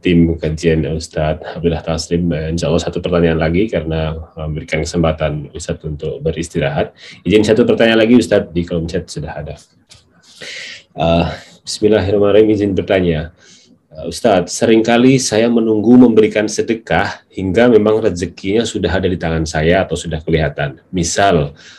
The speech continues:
untuk memberikan sesuatu, eh, saya menunggu sesuatu itu dulu, eh, misalnya saya punya barang yang lama, kemudian ketika saya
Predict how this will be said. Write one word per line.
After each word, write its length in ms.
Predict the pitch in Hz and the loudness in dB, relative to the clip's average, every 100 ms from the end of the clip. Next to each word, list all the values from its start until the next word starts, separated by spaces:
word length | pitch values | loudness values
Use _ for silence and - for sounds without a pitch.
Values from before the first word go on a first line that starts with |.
| - | -20
untuk 320 | - 92 90 90 | -6 -2 0 2
memberikan 480 | 90 87 87 87 | 2 4 2 2
sesuatu, 800 | 87 - 95 87 - 90 98 143 143 - | 0 -2 0 -2 0 0 4 2 0 -8
eh, 560 | 80 85 85 82 80 - | -6 -4 -4 -4 -8 -10
saya 400 | - 90 98 120 | -10 -6 -2 0
menunggu 720 | 110 101 95 92 110 131 123 - | 0 0 -2 -2 0 0 -2 -12
sesuatu 720 | - - - 104 101 113 87 | -20 -14 -4 -2 -2 -2 -2
itu 320 | 101 - 107 | -4 -4 -6
dulu, 560 | 95 92 101 123 139 - - | -4 -2 2 4 2 0 -20
eh, 400 | - 90 87 85 87 _ _ _ _ | -12 -8 -6 -8 -10 _ _ _ _
misalnya 240 | - 104 | -4 0
saya 160 | 120 117 | 2 2
punya 240 | 107 107 | 4 4
barang 320 | 95 95 95 98 | 4 4 4 4
yang 240 | 98 92 | 2 2
lama, 560 | 90 82 82 95 135 - | 0 2 2 0 -2 -4
kemudian 320 | 104 104 117 | -2 -2 -2
ketika 400 | - 98 104 98 | -6 -8 -6 -4
saya 240 | 101 101 | 0 0